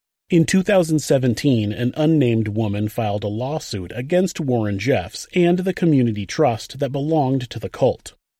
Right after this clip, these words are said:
The suit alleged that Warren began a practice of ritualistic sexual intercourse with young girls. She claimed that starting at age eight,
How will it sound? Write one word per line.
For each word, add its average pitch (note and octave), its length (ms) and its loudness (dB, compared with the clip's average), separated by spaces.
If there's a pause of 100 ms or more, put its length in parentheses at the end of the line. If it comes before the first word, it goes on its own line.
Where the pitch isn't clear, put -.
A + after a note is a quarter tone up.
(200)
The C3+ 140 0
suit C3+ 320 0
alleged A#2 540 0
that A2+ 180 -4
Warren B2 400 2
began A#2 300 0
a G#2+ 60 -4
practice B2 500 -2
of G#2+ 100 -2
ritualistic A2+ 800 -4
sexual A2+ 540 -6
intercourse A2+ 640 -4
with A#2 140 -8
young A#2 260 0
girls. A2 680 -2 (480)
She - 180 -2
claimed D#3+ 420 2
that C#3+ 160 -2
starting A#2+ 400 0
at A2+ 80 -4
age G2+ 340 -6
eight, A#2+ 360 -4